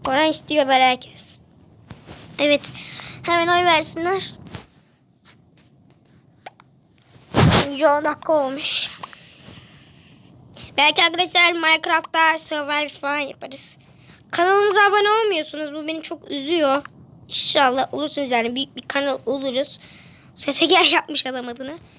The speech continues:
Ve hiç kimse bu turda da elenmiyor. Belki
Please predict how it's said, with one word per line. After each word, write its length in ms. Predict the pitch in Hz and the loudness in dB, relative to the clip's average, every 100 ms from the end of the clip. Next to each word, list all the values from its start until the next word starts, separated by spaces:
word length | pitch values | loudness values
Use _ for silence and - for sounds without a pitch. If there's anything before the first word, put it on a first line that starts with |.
| - - | -12 0
Ve 280 | 269 285 285 | 4 4 4
hiç 220 | 381 - | 0 -2
kimse 320 | 330 294 311 | -8 -8 -8
bu 80 | 330 | -8
turda 300 | 349 311 311 | -10 -8 -6
da 60 | |
elenmiyor. 800 | 302 - 277 277 269 247 220 208 202 196 784 784 784 784 - - - - - - - - - - - - - - - - - - - - - - - - - - - - - - - - - - | -6 -6 -6 -4 -4 -6 -4 -4 -6 -8 -10 -12 -10 -8 -10 -12 -20 -20 -20 -20 -20 -20 -20 -20 -20 -20 -20 -20 -20 -20 -20 -20 -20 -20 -20 -20 -20 -20 -20 -20 -20 -20 -20 -20 -20 -20 -16 -8
Belki 480 | 226 233 233 247 | -4 -4 -4 -4